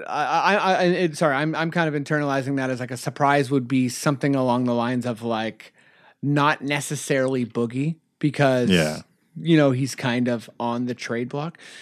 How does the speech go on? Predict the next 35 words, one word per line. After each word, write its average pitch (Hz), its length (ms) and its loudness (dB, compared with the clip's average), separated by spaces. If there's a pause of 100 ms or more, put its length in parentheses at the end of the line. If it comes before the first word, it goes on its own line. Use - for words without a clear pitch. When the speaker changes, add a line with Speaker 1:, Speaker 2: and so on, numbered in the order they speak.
(140)
Speaker 1:
So 156 360 0
what 180 260 0
surprise 202 340 -2
do 151 140 2
I 143 80 2
think 147 320 -8
is 143 260 -2
going 135 720 0
to 98 80 -4 (100)
Speaker 2:
Yeah, 80 60 -4
Speaker 1:
happen? - 300 -10
Speaker 2:
like - 140 -4
a - 60 0
trend 135 340 2
that's, 120 260 0
like, 98 160 2
slowly 120 540 4
Speaker 1:
Ooh. - 20 -4
Speaker 2:
creeping 101 300 4
up 98 120 2
right 92 380 0
now 92 200 -2
that, 85 280 -4
like, 85 120 -8
a 80 60 -6
team 95 280 0
is 85 100 -4
like, 80 160 -4
"You 85 80 -6
know 82 140 0
what? 92 240 2
We 80 100 -4
don't 78 140 -4
like 78 240 -6
this. 76 320 -4